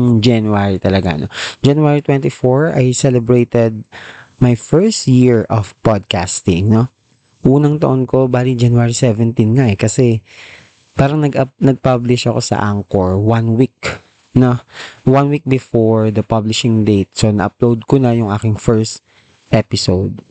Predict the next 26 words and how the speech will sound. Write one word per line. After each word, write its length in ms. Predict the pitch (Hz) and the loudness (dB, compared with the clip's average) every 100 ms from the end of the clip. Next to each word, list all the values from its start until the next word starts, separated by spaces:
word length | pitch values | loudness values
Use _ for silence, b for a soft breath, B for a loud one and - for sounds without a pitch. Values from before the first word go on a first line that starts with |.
| _ | _
So, 240 | - 110 | -2 0
nag-air 480 | 107 101 - 120 135 | 0 -2 -2 0 2
siya 240 | 151 127 | 0 -2
or 40 | 113 | 0
nag-publish 640 | 107 - 160 147 139 131 123 | -2 -2 -2 0 -2 0 -2
siya 80 | |
sa 140 | - 110 107 | 0 0 0
Spotify, 960 | - 143 143 127 117 98 92 92 117 - _ _ _ _ _ _ _ _ _ _ _ | 0 -2 -2 -4 -2 -2 -2 -4 -6 -14 _ _ _ _ _ _ _ _ _ _ _
sa 240 | - - 104 | -4 -2 -2
Anchor, 480 | 123 107 101 104 - B B B - | -2 -2 -2 -4 -8 B B B 0
by 240 | 117 107 110 | 2 2 2
January 400 | 139 139 127 123 | 2 2 0 -2
twenty-four. 880 | - 113 95 95 - 101 87 120 - B B B - | -2 -2 -2 -4 -2 -2 -2 -6 -14 B B B 0
And 240 | 156 147 | 2 2
then, 240 | 131 131 | 2 0
four 240 | - 113 151 | 0 0 2
days 320 | 165 175 - | 0 0 0
later, 560 | 156 147 147 143 143 147 | 0 2 2 4 2 0
ito 240 | 147 - | -4 0
na, 400 | 113 101 117 165 _ _ _ _ _ _ | 2 0 -4 -8 _ _ _ _ _ _
anniversary 720 | 135 151 127 131 131 - 123 120 | -2 0 2 2 2 2 2 2
naman. 480 | 110 110 104 90 - b b - | 2 0 0 -4 -10 b b 2
Wedding 480 | 135 143 143 147 | 4 4 0 -4
anniversary 720 | - 120 123 110 113 - 120 117 | 0 2 2 2 0 0 0 2
naming 480 | 107 107 113 113 | 2 2 2 2
mag-asawa. 800 | 110 95 - - 98 92 98 95 | 0 -2 -4 -2 0 0 0 -2